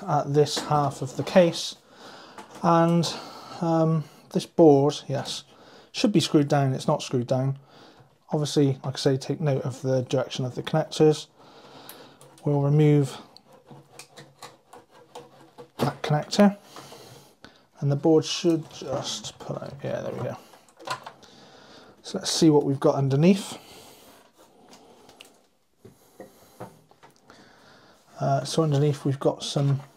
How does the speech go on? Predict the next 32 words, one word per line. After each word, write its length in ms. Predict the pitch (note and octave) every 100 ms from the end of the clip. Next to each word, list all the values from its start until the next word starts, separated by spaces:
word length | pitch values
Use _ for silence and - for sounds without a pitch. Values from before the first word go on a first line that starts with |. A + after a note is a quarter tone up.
| _ _ - - - _
board, 340 | - D3+ D3+ C#3+ - _ _ _ _ _ _ _ _ _ _ _ _ _ _ _
um, 480 | - - G2 C3+ - _ _ _ _ _ _ _ _ _
which 180 | - F3+
could 180 | - -
be 100 | C3+
original. 460 | B2 B2+ D#3+ F#3 -
It 40 |
looks 220 | D#3 D#3 -
similar 340 | D#3+ D3 C3+
to 160 | C3+ C#3+
other 180 | C3+ B2+
things 280 | C#3 C3
I've 120 | C3 -
seen 220 | C#3+ B2+
before. 380 | A#2 D#3+ D#3 D3+ - - - - - - - -
And 100 | D3
then 100 | D3
we've 80 | C#3
got 180 | D#3
the 100 | D#3+
actual 280 | D3+ - -
power 320 | - D3+ C#3+
supply, 460 | C3 C3+ C#3 C3+ D3+ - _ - _ _ _ - - - - - - - -
uh, 140 | - B2
which 180 | B2
you 40 | -
can 120 | B2+
see 200 | - C3+
here. 300 | - D#3 D#3 - - - - - - - - - - - - -
And 80 | F3+
we've 100 | E3+
got 340 | F3+ E3+ E3+